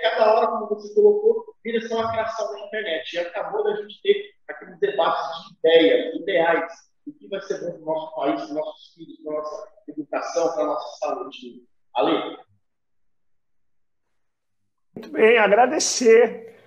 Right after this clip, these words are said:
Speaker 2: Carlos Cicianelli, agradecer a deputada Renata Abreu. Deputada,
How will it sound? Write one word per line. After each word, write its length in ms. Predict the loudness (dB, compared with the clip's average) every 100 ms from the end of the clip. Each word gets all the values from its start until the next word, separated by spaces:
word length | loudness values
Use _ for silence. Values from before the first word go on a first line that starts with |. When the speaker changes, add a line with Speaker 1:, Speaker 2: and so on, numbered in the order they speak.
| _
Speaker 2:
Carlos 340 | 0 2 2 0
Cicianelli, 520 | 0 2 4 4 4
agradecer 480 | 4 4 4 4 4
a 60 |
deputada 540 | 4 2 2 2 2 2
Renata 400 | 0 -4 0 0
Abreu. 440 | 4 4 2 0
Deputada, 720 | 0 2 4 4 4 0 -6